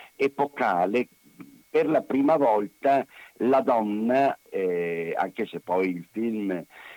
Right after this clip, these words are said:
non è che abbia un lieto fine, però appare pari all'uomo. Eh, l'attrice protagonista è Françoise Prévost,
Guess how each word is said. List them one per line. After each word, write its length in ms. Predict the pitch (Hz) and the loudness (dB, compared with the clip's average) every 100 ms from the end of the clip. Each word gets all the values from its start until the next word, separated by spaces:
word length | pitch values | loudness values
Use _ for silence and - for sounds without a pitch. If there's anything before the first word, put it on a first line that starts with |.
| - | -10
non 260 | 98 107 113 | -4 0 2
è 140 | 120 | 0
che 160 | - 104 | 2 0
abbia 280 | 92 110 | 2 0
un 120 | 101 113 | 2 0
lieto 340 | 120 - 175 | 0 -2 -4
fine, 380 | - 120 120 151 | -2 0 0 0
però 240 | 156 139 - | 0 -2 0
appare 1040 | 143 - _ - 147 117 95 98 240 - - - - - | -4 -4 _ -4 0 2 0 2 0 0 -6 -20 -16 -6
pari 480 | 113 87 87 95 - _ | -4 -2 -2 -4 -6 _
all'uomo. 880 | - 95 90 92 92 78 71 82 98 - | -6 -4 0 2 2 0 -4 -6 -6 -6
Eh, 540 | - 101 98 98 95 98 | -4 0 0 2 0 0
l'attrice 840 | 104 107 - 120 127 123 - 107 90 | 0 -4 -6 -2 -2 -2 0 0 0
protagonista 1080 | 92 90 98 95 98 110 113 - - 85 | -6 -2 -2 0 0 -2 -2 -6 -6 -4
è 180 | - 104 | -2 -4
Françoise 720 | - 98 92 82 104 98 92 - | -2 -4 -4 -6 -4 -2 -2 -4
Prévost, 960 | 117 143 107 98 92 - - 139 143 | 0 0 2 0 0 -6 -6 0 0